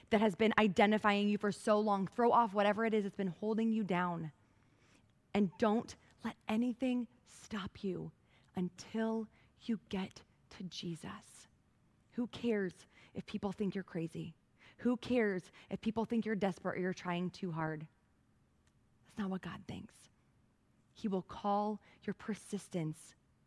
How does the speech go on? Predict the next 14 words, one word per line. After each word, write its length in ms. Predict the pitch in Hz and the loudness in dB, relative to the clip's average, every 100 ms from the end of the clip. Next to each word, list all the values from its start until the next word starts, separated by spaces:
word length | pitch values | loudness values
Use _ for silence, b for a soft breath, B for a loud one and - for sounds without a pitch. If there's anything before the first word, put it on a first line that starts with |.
| _ _ | _ _
faith. 400 | _ - 202 208 - - - _ _ _ _ _ _ _ _ _ _ _ _ _ B B B _ | _ -18 -14 -14 -18 -20 -20 _ _ _ _ _ _ _ _ _ _ _ _ _ B B B _
And 160 | 214 170 | 0 6
don't 360 | 214 220 220 - | 6 4 -2 -14
try 180 | - 208 | -4 -2
to 80 | 196 | 0
find 240 | 196 175 | 0 -2
him 140 | 165 165 | -2 -6
alone. 440 | 160 160 160 156 160 - | -4 -6 -6 -8 -12 -8
Let 460 | 180 202 214 - - b _ | 0 4 4 2 -14 b _
people 340 | - 220 202 214 | -6 -4 -2 -2
in. 260 | 185 180 170 | -2 -2 -2
Let 360 | 165 185 208 - | -2 2 2 0
people 460 | - 226 220 214 208 B B - | -4 -2 2 0 -2 B B -4
walk 440 | 170 190 190 - | 4 4 4 -2